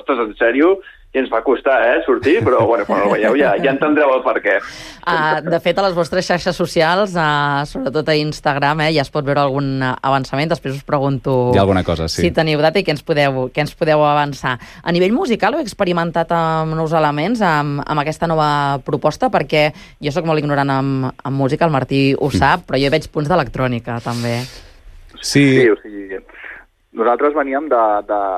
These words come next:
Speaker 4: de fet, a l'últim disc que vam treure, que és de Tots Colors, ja vam començar també arrel una mica de treballar Abuelita, no? Que Abuelita, pues, també buscàvem aquesta, aquest punt més d'electrònica, més de sintetitzadors, més d'elements, pues,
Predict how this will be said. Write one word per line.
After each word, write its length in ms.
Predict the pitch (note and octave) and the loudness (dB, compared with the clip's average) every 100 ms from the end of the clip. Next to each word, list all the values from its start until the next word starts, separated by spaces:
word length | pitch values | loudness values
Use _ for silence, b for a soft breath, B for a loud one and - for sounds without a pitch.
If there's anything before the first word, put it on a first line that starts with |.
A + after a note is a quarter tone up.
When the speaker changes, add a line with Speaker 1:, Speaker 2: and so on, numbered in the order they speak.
| E2 | -4
Speaker 4:
de 80 | G#2+ | -6
fet, 180 | B2 A#2+ | -4 -2
a 40 | |
l'últim 460 | C3+ C3 - A2 G#2+ | -2 -4 -8 -14 -8
disc 220 | A#2+ A#2+ - | -4 -4 -2
que 80 | G#2 | -2
vam 200 | G2+ G2 | -2 0
treure, 500 | G#2+ G#2+ G#2 A#2+ A#2 | 4 4 4 4 2
que 80 | G2+ | -2
és 40 | |
de 100 | G2 F#2 | 0 -2
Tots 140 | G2 | -4
Colors, 380 | - G#2 G#2 A#2 - A#2 | 0 2 4 2 -4 -2
ja 100 | A2 | 2
vam 180 | B2+ C3+ | 2 0
començar 1040 | C3+ A#2 G#2 - G2+ A2 A#2 G#2+ F#2+ F2+ - - | -4 -4 -6 -4 0 2 2 0 -2 -6 -12 -12
també 200 | G#2 A2+ | -2 0
arrel 220 | A2+ A#2 | 2 0
una 120 | A#2 | 0
mica 220 | G#2 A#2+ | 0 0
de 60 | A2+ | 2
treballar 360 | G2+ F#2+ F#2 G2 | 2 0 0 0
Abuelita, 360 | G2+ G2 F2+ | 0 -2 -6
no? 140 | F2+ G#2+ | -8 -4
Que 80 | F#2+ | -2
Abuelita, 400 | F#2 F2+ G2+ G#2 | -2 -4 0 0
pues, 200 | - G2 - B B B B - | 0 -4 -6 B B B B -2
també 180 | G2 G2+ | 2 2
buscàvem 520 | A2 - G#2+ A#2 A2+ | 2 2 2 2 0
aquesta, 680 | G#2+ G#2 G2+ - A#2 A2+ G#2 | 0 0 0 0 2 2 2
aquest 200 | A2 - | -2 -6
punt 160 | A#2+ | -8
més 140 | A2+ A2+ | -4 0
d'electrònica, 880 | A2+ G2 - A2 A2+ A2 A2+ A#2+ A#2+ | 0 0 -2 -4 -4 -2 0 2 0
més 140 | G#2 G2+ | -4 0
de 120 | G#2 G2+ | 0 0
sintetitzadors, 1000 | G#2+ G#2 G2 G#2+ F#2 F#2+ A2 A#2 A#2 - | -4 -6 -4 -2 0 4 6 4 2 -4
més 140 | G2+ G2 | -12 -4
d'elements, 480 | G#2 F#2+ G2 - _ | -2 -2 -6 -16 _
pues, 200 | G2+ F#2 | -2 -2